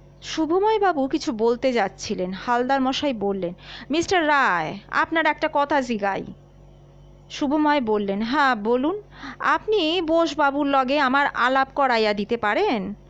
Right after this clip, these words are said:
শুভময় বাবু একটু অবাক হয়ে বললেন,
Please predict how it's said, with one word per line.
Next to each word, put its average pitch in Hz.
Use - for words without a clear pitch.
শুভময় 349
বাবু 269
একটু 262
অবাক 240
হয়ে 277
বললেন, 202